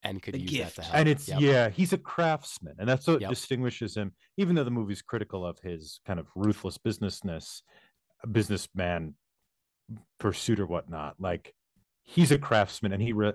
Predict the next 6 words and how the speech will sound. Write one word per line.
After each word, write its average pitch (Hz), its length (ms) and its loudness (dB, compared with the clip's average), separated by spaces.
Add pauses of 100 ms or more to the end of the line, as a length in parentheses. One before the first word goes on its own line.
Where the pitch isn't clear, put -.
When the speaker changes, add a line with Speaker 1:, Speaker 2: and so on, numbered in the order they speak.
Speaker 3:
represents 104 760 -2
and 104 220 -8
respects - 800 -6 (100)
really 92 360 -2
good - 220 -8
work. - 360 -14